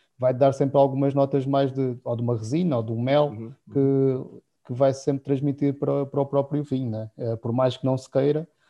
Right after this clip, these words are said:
Speaker 1: eh, vai sempre passar algum para, para o vinho, e isto no,
Speaker 2: Sim,
Speaker 1: nos
Speaker 2: claro.
Speaker 1: primeiros anos.
Speaker 2: Epá, sem querer bater um
Speaker 1: Então
Speaker 2: bocadinho, sem querer bater um bocadinho, quer dizer, acaba-se por uma questão se calhar até higiênica, permitir que se façam coisas que acabam por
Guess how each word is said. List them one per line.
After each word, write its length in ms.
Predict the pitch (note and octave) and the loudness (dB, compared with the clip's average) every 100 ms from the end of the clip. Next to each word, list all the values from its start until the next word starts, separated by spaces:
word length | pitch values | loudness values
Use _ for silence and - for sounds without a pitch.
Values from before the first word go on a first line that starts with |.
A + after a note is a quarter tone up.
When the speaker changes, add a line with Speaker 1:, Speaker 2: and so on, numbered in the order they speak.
| _ _ | _ _
Speaker 1:
eh, 500 | C3+ C#3 C#3 C#3 C#3 | 2 2 4 4 2
vai 160 | C3 C#3 | 4 2
sempre 340 | - C#3 C3+ _ | 2 -2 -2 _
passar 260 | C#3 - C#3 | -4 2 2
algum 300 | C#3 C#3 C#3 | 2 -2 -8
para, 180 | C#3 C#3 C#3 C#3 C#3 C#3 C#3 _ | -6 -6 -6 -6 -8 -10 -18 _
para 120 | D3 | -2
o 80 | D3+ | -2
vinho, 280 | C3+ C#3 G#2 | -4 -8 -10
e 60 | G#2+ | -12
isto 300 | G#2+ A2 - | -12 -12 -12
no, 60 | A#2 | -10
Speaker 2:
Sim, 100 | D#3 | -10
Speaker 1:
nos 80 | |
Speaker 2:
claro. 140 | B2 A#2+ | -8 -10
Speaker 1:
primeiros 280 | G2 A#2+ A#2 | -6 -6 -4
anos. 220 | B2+ C3+ C#3+ | -4 -4 -6
Speaker 2:
Epá, 280 | F2+ C3+ - | -2 -2 -2
sem 200 | - D#3+ | -2 0
querer 160 | D#3+ D3 | 4 4
bater 220 | D3 D3 | 4 2
um 60 | C#3+ | 0
Speaker 1:
Então 20 | |
Speaker 2:
bocadinho, 440 | C#3 C#3 C#3+ D3 E2 | 0 -2 -2 -4 -8
sem 180 | - A#2 | -12 -10
querer 280 | A2+ A#2+ A2 _ _ | -6 -6 -6 _ _
bater 200 | B2 A#2+ | -14 -12
um 40 | A#2+ | -12
bocadinho, 380 | B2+ A#2+ C#3 | -8 -8 -8
quer 100 | C#3 | -10
dizer, 160 | B2+ A2 | -8 -8
acaba-se 420 | A2 A#2+ A#2 - | -4 -4 -4 -8
por 120 | - A#2 A2+ G2 _ | -12 -14 -14 -16 _
uma 140 | A#2+ | -12
questão 220 | A2+ - A#2 | -10 -10 -10
se 60 | |
calhar 220 | - A2+ G#2+ | -4 -4 -4
até 160 | A2+ | -4
higiênica, 600 | A2 G#2 A#2 A#2+ B2+ B2+ | -6 -6 -6 -6 -6 -10
permitir 400 | C3 B2 B2 B2 | -14 -10 -10 -12
que 80 | A2+ | -16
se 60 | - | -6
façam 320 | A2+ - B2 | -6 -6 -12
coisas 360 | A2 B2 B2 A#2+ | -14 -14 -12 -12
que 120 | A2+ | -12
acabam 320 | B2+ A#2+ B2 | -12 -12 -14
por 160 | A#2+ | -16